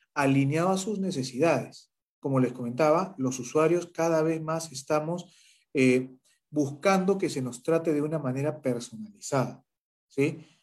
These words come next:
Entonces, esta captura de información y el trabajo de esta información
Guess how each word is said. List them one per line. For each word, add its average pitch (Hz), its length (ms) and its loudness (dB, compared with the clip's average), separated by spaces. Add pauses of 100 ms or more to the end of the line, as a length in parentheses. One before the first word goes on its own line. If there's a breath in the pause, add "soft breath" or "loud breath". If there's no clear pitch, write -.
(180 loud breath)
Entonces, 143 640 -2 (340)
esta 156 280 -2
captura 165 540 -2
de 160 100 4
información 131 760 -4 (340 loud breath)
y 131 200 2
el 120 180 -2
trabajo 139 500 0
de 139 80 0
esta 143 160 -10
información 147 760 -2